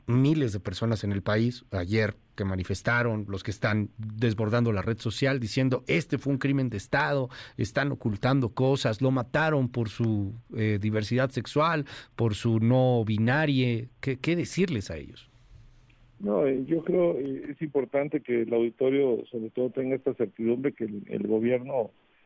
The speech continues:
Speaker 2: del Estado de Aguascalientes, que es uno de los estados con mayor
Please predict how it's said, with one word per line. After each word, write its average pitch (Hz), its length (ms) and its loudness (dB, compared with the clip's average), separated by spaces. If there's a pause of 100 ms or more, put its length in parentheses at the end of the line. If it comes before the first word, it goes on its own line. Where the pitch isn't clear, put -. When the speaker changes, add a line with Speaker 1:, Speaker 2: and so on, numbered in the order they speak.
(140)
Speaker 2:
del 107 180 -4
Estado 131 220 2
de 135 40 4
Aguascalientes, 127 440 0
que 127 60 -4
es 113 80 -8
uno 135 140 0
de 123 120 4
los 107 180 0
estados 120 400 -4
con 113 180 0
mayor 113 360 2